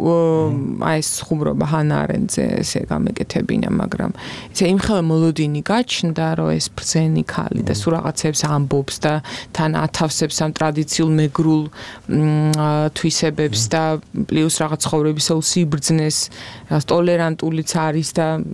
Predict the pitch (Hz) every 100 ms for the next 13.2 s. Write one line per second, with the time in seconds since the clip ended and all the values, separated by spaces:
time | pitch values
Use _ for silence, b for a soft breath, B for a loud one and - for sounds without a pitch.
0 | - - 165 160 165 160 160 - 147 151
1 | 165 147 214 269 185 156 - - B B
2 | B - 160 160 160 165 - - - -
3 | - - - - - - - 190 196 240
4 | 277 262 - - - 185 180 190 - 190
5 | 226 196 214 185 175 - 185 160 170 165
6 | 160 170 - 185 196 190 175 165 185 160
7 | 160 147 147 - 160 180 185 156 165 151
8 | 156 - 165 - - 156 165 202 220 147
9 | 151 151 151 151 190 214 175 156 170 165
10 | 196 190 160 185 202 - 165 180 - 175
11 | 147 156 175 - - 156 156 165 - 233
12 | - 208 190 156 151 156 160 151 151 143
13 | 131